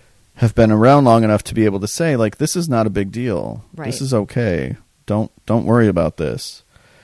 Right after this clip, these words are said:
Speaker 2: Yeah.
Speaker 1: But that doesn't actually help, you
Speaker 2: No,
Speaker 1: know?
Speaker 2: I know. It's so tough. It's so tough to try to see from their points of view that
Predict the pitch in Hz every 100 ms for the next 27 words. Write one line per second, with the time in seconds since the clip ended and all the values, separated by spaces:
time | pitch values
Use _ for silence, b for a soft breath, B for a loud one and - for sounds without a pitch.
0 | b 208 226 123 151 139 107 117 - 87
1 | - 127 78 - - 208 233 - 85 101
2 | 131 202 226 262 220 160 - 233 - 330
3 | 143 - - b b b - 202 - 254
4 | - 247 - - 185 175 _ b b b
5 | b _ _ _ _ - - 208 180 185
6 | 175 165 - _ _ _ - - - 175
7 | 175 170 180 165 160 151 151 - _ _
8 | _ - 160 156 151 147 143 139 139 -
9 | 139